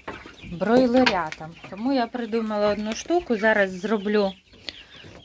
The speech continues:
на тим часом, а далі будемо з чоловіком думати, гадати. І, напевно, що треба буде зробити якийсь, е,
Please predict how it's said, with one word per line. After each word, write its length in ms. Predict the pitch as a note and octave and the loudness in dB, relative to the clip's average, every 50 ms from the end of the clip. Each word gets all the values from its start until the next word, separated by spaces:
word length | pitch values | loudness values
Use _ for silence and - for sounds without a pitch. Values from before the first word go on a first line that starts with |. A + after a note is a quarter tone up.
| - - | -10 -4
на 180 | - A3+ A3+ A3 | 2 4 4 4
тим 300 | A3+ - A3 G#3 G#3 A#3+ | 4 4 4 4 4 2
часом, 540 | - C4 C4 D4+ F4 F4 - - G3+ G3 - | 2 2 4 4 2 0 -2 -6 -6 -6 -4
а 140 | - - G#3 | -4 -4 -2
далі 340 | F#3+ G#3 G#3+ B3 C#4 C4+ B3 | 0 0 0 2 2 0 0
будемо 340 | G#3 A3+ A3+ A3+ A3 G#3+ G#3+ | 0 0 0 0 0 0 -2
з 80 | - | -4
чоловіком 640 | - - A3+ A3 A3 G#3 A3+ A#3 A#3 - G#3 G#3 G#3 | -2 0 2 4 4 4 2 0 0 0 0 2 4
думати, 480 | G#3 A#3 B3 A#3+ A3 G#3+ - - G#3+ F#3+ - - - - | 4 6 6 6 4 2 0 -4 -6 -6 -6 -12 -10 -2
гадати. 560 | G3 G3+ F#3+ G3 G#3+ B3 C#4 C#4 - A3 G#3 - - - - - - - - - - - - - - - - - | 0 2 4 6 6 6 4 2 -2 -6 -6 -6 -16 -20 -20 -20 -20 -20 -20 -20 -20 -20 -20 -20 -20 -16 -8 -4
І, 420 | - A3 A#3 B3 B3+ B3+ C4 C4 | -2 0 2 2 2 4 2 2
напевно, 580 | A#3+ A#3 G#3+ G#3 G3 G3+ G#3+ A3+ A#3 A#3 A#3 A#3 | 2 2 0 0 2 2 2 2 2 2 0 0
що 220 | - - - G3+ | -2 -4 -6 -6
треба 360 | F#3+ - G3 G#3 G#3 A3 G#3+ | -4 -2 0 0 2 2 0
буде 320 | G3 F3+ G#3 G3+ - G#3+ G3 | 0 0 -2 0 0 -2 -2
зробити 540 | F#3+ - F#3 F3 E3+ F#3 G3+ G#3+ - A3 | -2 -4 -6 -4 -2 0 -2 -2 -2 -4
якийсь, 760 | F#3 F3+ F3+ - - G3+ G3+ G3+ G3+ G3 F#3+ - - - - | -4 -4 -4 -6 -4 -2 0 0 0 -2 -4 -8 -12 -10 -4
е, 220 | G3 G3 F#3+ F#3 | -2 -2 -2 -2